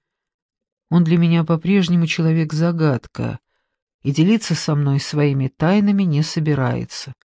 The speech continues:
Я тоже хороша. Надо набраться терпения, не лезть к нему с бесконечными вопросами.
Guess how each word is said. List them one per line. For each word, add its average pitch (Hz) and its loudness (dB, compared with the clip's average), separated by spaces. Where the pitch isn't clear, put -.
Я 180 4
тоже 143 -2
хороша. - -4
Надо 170 0
набраться 156 0
терпения, 160 -2
не 139 2
лезть 180 0
к - -20
нему 151 2
с 151 -2
бесконечными 151 0
вопросами. 156 -2